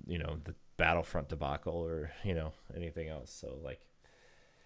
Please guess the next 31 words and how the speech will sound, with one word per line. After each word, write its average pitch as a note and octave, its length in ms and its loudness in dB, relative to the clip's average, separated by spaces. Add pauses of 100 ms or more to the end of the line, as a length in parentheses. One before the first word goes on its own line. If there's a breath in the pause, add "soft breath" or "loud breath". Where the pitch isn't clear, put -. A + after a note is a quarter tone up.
(200)
the A2+ 40 2
one D3 200 10
game C#3+ 200 12
I A#2+ 80 12
missed A2 260 8
this - 180 2
year F2 140 8
that D#2+ 100 8
I D#2+ 60 10
really D#2+ 320 6
wish D2+ 220 0
I, C#2+ 120 2 (840)
wa-, F2+ 280 0
I E2 160 4
wanna D#2 200 0
play C#2+ 240 2
now C#2 220 0
is C#2+ 160 -2
Injustice. A#1+ 640 -4 (120)
And, F#2+ 120 6
like, F2 200 6
I F#2 60 10
really F#2+ 260 10
wanted F2+ 180 6
to E2 60 2
play E2+ 220 6
it - 60 4
earlier, D#2 360 4
but, D2+ 240 -2 (420)
I F2 40 -2
mean, D2 200 -2